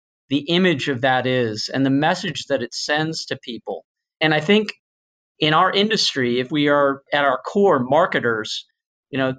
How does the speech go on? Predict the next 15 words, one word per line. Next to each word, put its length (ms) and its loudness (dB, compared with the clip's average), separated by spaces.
this 180 0
is 140 0
a 80 4
way 260 4
to 80 0
create 320 0
awareness, 580 2
like 180 -2
you 60 -2
said, 280 0
Luke, 260 -4
which 160 -8
I 60 0
think 240 -4
is 160 -6